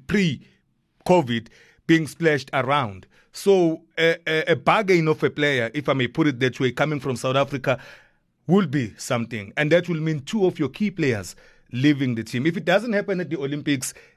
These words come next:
their names are always constantly linked to a Chiefs, to a Pirates, to a Sundowns. At some stage, they are going to go. H-, how do we then see SuperSport United filling that gap in order to make sure that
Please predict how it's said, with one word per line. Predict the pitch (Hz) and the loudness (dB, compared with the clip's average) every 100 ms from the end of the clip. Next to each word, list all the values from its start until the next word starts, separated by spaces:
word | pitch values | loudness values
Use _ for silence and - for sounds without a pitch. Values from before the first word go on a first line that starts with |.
| 127 | 0
their | 147 190 180 | 4 4 4
names | 175 160 143 | 2 -2 -2
are | 127 - | -8 0
always | 170 165 151 | 2 4 2
constantly | - 151 131 143 127 127 | 0 -2 0 -4 -2 -2
linked | 131 123 117 - | 0 -2 -4 -8
to | 120 104 101 | -8 -8 -10
a | 110 | -14
Chiefs, | - 165 123 - - | -4 -2 -2 -4 -14
to | 120 98 | -12 -12
a | |
Pirates, | - 139 147 120 110 | -4 2 2 0 -8
to | 131 | -12
a | 107 | -10
Sundowns. | - 135 135 113 107 - - - - 131 185 | -6 -4 -2 -4 -6 -12 -20 -20 -18 -4 -2
At | 175 | 2
some | 220 190 | 2 2
stage, | 190 165 | 0 0
they | 147 | -2
are | 127 | -2
going | 131 120 | -2 -4
to | 117 | -6
go. | 110 117 92 _ _ _ _ _ - | -8 -6 -8 _ _ _ _ _ -8
H-, | 143 | -4
how | - 190 226 | 0 2 2
do | 190 202 | 2 -2
we | 202 | 0
then | 175 175 170 170 - | 2 2 0 -4 -12
see | - 180 175 | -8 -2 -2
SuperSport | - 175 170 - 160 135 | -2 -2 -2 -2 -4 -4
United | 139 139 131 139 131 _ _ _ _ | -4 -4 0 -2 -2 _ _ _ _
filling | _ _ - 185 175 170 | _ _ -2 0 2 2
that | 143 131 | 0 0
gap | 135 123 - _ _ - | -2 -2 -4 _ _ -6
in | 151 | -4
order | 160 160 143 | 2 2 2
to | 151 | 0
make | 143 131 | -2 0
sure | 151 135 | 0 2
that | 131 131 | 0 -2